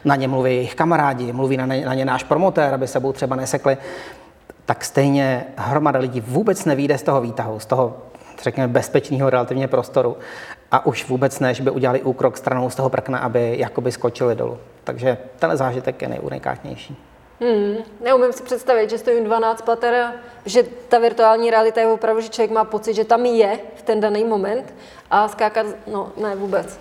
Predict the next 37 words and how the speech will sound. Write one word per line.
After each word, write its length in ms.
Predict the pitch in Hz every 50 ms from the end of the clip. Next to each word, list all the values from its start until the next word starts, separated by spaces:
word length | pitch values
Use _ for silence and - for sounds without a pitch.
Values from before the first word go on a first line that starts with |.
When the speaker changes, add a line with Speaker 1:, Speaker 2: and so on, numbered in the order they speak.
| - - -
Speaker 1:
Je 120 | 131 127
to 100 | 123 135
strašně 460 | 127 - - 139 139 123 - - 147 135
pohlcující. 720 | - 131 147 147 147 143 135 123 113 - 120 113 113 117
Opravdu 340 | - 127 143 143 139 147
fakt, 340 | 139 - 160 147 - - - -
i 80 | - 190
když 220 | 170 175 180 170
je 60 | - 160
držíme 360 | 143 147 135 151 156 156 143
za 100 | 139 143
ruku, 320 | 135 135 - 127 120 123 - - - - - -
nevěřej, 580 | - 139 131 135 135 151 151 135 143 135 135 127
že 240 | 131 139 135 127 - - - - -
nestojí 440 | 135 131 127 - - 143 131 123 131
na 80 | 123
tom 100 | 120 135
mrakodrapu. 500 | 127 120 117 - 127 113 104 101 - 104 - - - - - - - -
A 60 | 139
nebo 160 | 139 135 156
když 100 | 151 143
prostě 300 | - - 147 143 - 151
má 180 | 139 135 135 139
někdo 200 | 135 131 143 131
fobii 380 | - - 123 123 135 160 143
prostě 280 | 123 127 113 - - 127
z 60 | 110
výšky, 340 | 117 117 120 - - - 123
tak, 260 | - - 123 - -
eh, 160 | 135 120 117 - - -
tohle 300 | - 139 117 120 120 120
mu 160 | 120 117 120 120
ji 160 | 117 117 113
rozhodně 360 | 117 127 120 127 123 123 123
nevyléčí. 680 | 117 117 113 120 113 113 113 - - 123 110 104 104 - - 65 65 - - - -
To 100 | - 62 60
je... 160 | 58 58